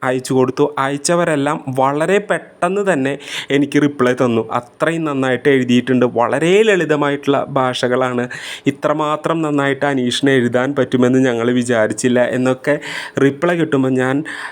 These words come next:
എ-, എന്താ പറയുക, അത്രമാത്രം ത്രില്ലിലായിക്കൊണ്ടിരിക്കുകയാണ്. പുസ്തകം പ്രകാശനം ചെയ്തത് മഹാനായ എഴുത്തുകാരൻ വി ജി തമ്പി സാറാണ്. അദ്ദേഹം കേരള സാഹിത്യ അക്കാദമി പുരസ്കാര ജേതാവാണ്.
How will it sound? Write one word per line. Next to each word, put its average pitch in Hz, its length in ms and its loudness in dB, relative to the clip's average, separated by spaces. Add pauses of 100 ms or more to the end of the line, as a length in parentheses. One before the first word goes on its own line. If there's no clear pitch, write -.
(140)
എ-, 127 100 2 (120)
എന്താ 151 240 2
പറയുക, 127 420 -2
അത്രമാത്രം 147 1000 -2 (440)
ത്രില്ലിലായിക്കൊണ്ടിരിക്കുകയാണ്. 117 1200 2 (220)
പുസ്തകം 156 540 0 (160)
പ്രകാശനം 139 680 0
ചെയ്തത് 135 360 4 (260)
മഹാനായ 135 500 0 (120)
എഴുത്തുകാരൻ 127 540 0 (180)
വി 120 100 6 (160)
ജി 143 80 6 (100)
തമ്പി 127 300 -2
സാറാണ്. 120 400 0 (480)
അദ്ദേഹം 135 340 -2 (220)
കേരള 127 420 2
സാഹിത്യ 135 380 -2
അക്കാദമി 127 480 0 (140)
പുരസ്കാര 120 540 2 (100)
ജേതാവാണ്. 120 580 2